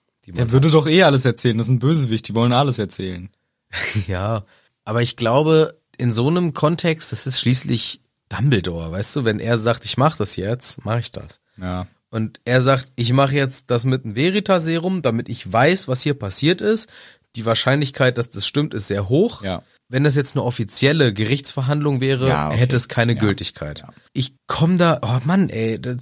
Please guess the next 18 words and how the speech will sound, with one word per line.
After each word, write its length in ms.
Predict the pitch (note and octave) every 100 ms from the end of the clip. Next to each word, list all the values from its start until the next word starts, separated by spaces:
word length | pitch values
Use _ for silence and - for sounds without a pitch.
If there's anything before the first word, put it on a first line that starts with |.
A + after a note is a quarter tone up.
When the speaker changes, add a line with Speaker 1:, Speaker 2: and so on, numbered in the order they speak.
| -
Speaker 1:
bin 100 | E3
ich 100 | D#3+
wieder 160 | D#3 D3
so 80 |
zwiegespalten. 720 | C#3 - D#3+ B2+ - G#2 G2+ G#2+
Ich 120 | B2
hab 140 | C#3+
da 180 | C#3+ C3+
so 80 | C3
einen 140 | B2+
Punkt, 280 | B2+ E3 E3+
den 140 | C3+ C3
ich 240 | B2+ - _ -
eigentlich 300 | C3 C#3 C3+
jetzt 180 | D#3 F#3
schon 140 | C3 A2+
erwähnen 480 | G2 G#2 A2 G#2+
will. 260 | A2 C3+